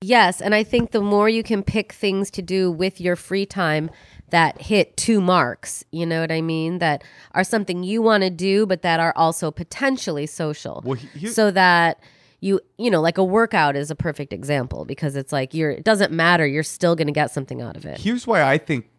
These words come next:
Speaker 2: kara-, okay, first of all, my my first advice still stands. I think neither of those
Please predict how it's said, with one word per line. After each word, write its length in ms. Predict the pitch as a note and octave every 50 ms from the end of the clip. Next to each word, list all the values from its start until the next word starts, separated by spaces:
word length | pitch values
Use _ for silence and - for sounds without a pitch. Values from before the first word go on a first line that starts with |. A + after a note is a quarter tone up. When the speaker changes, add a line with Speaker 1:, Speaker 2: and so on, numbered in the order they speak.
| _ _
Speaker 2:
kara-, 280 | - D3+ D#3 D3+ D#3+ - -
okay, 160 | A#2+ - C#3+
first 320 | - - E3+ F3 - -
of 80 | C#3+ C3+
all, 280 | C3+ B2+ B2 - - _
my 260 | - C3 B2 A#2+ A#2+ - - _ _ _ _ _ _ -
my 160 | B2 B2 A#2+
first 320 | - - F#3 F#3 F#3 - E3
advice 300 | C#3 B2 C3+ B2+ B2+ -
still 220 | - - B2+ A2
stands. 480 | - - - A#2+ G#2+ F#2 E2+ E2+ D#2+ - - -
I 80 | A2+ B2+
think 260 | - D3+ C#3 - -
neither 400 | A#2+ C3 D3 F3 E3+ F3 F3+ F3
of 140 | E3 C#3 A#2
those 360 | C3+ C3 B2+ A#2+ A#2+ A2+